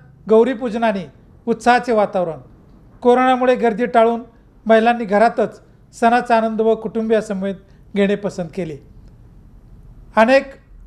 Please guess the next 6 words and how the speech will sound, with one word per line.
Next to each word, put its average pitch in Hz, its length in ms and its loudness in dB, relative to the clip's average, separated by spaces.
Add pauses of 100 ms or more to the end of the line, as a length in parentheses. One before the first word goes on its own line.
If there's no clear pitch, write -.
(760)
कुटुंबात 233 440 2 (960)
साधेपणाने 254 600 2
करत 233 240 -2
असताना 214 300 -4
देखील, 190 440 -8 (1040)
सर्व 254 360 4